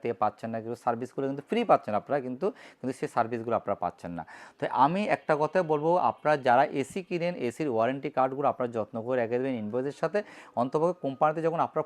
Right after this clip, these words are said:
ফোন দিবেন, অন্তপক্ষে আপনাদের এসিটা ফ্রি সার্ভিস করে দেবো।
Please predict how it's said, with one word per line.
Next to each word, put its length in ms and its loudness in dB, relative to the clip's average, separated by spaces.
ফোন 220 -6
দিবেন, 200 -2
অন্তপক্ষে 440 -2
আপনাদের 220 -2
এসিটা 340 -4
ফ্রি 100 -4
সার্ভিস 320 -4
করে 120 -6
দেবো। 120 -6